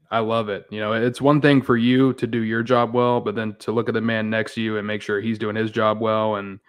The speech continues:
you know, staying disciplined and pulling him back when needed and saying to him, "Look, you know, live in the moment, don't get a flag and keep these guys on the field. You know, let's, let's do our job and get off the field."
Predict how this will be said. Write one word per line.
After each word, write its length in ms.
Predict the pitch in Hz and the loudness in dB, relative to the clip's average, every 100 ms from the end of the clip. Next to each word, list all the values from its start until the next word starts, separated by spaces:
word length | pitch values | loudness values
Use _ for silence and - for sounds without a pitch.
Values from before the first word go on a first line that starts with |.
| _ _ _ | _ _ _
you 80 | - | -2
know, 100 | 113 | 0
staying 360 | 107 131 123 113 | 2 2 2 2
disciplined 680 | 120 117 117 120 113 110 | 0 0 -2 -2 0 -2
and 280 | 101 101 101 - _ _ _ _ _ | -4 -4 -10 -12 _ _ _ _ _
pulling 200 | 135 135 | 8 8
him 140 | 120 | 8
back 300 | 110 117 123 | 6 6 4
when 160 | 120 110 | 2 -2
needed 340 | 107 113 113 | -2 0 0
and 120 | 110 101 | -2 -2
saying 200 | 110 107 | -2 -2
to 60 | |
him, 100 | 101 | -2
"Look, 260 | 110 117 98 | 0 0 -2
you 80 | 101 | -6
know, 120 | 98 | -4
live 220 | 104 110 | -2 -2
in 60 | 110 | -2
the 80 | |
moment, 380 | 107 107 110 98 | -2 -2 -2 -2
don't 180 | 107 110 | -2 -2
get 100 | 107 | -4
a 60 | 101 | -4
flag 480 | - 107 110 104 | -2 2 4 2
and 300 | 101 98 98 | -2 -8 -10
keep 180 | - 113 | -6 -6
these 160 | 107 101 | -4 -2
guys 280 | 107 104 104 | 0 2 0
on 80 | |
the 100 | 98 | -6
field. 400 | - 107 107 90 101 | -6 -4 -2 -2 -6
You 80 | |
know, 160 | 98 98 | -6 -4
let's, 360 | 98 98 - _ | -4 -6 -14 _
let's 180 | 101 101 | -6 -6
do 180 | 113 107 | -2 0
our 100 | 101 | 0
job 380 | 101 107 104 101 | 2 2 2 -2
and 100 | 104 | -2
get 80 | |
off 120 | 104 95 | -2 -2
the 80 | |
field." 440 | - 107 107 98 | -10 -6 -4 -4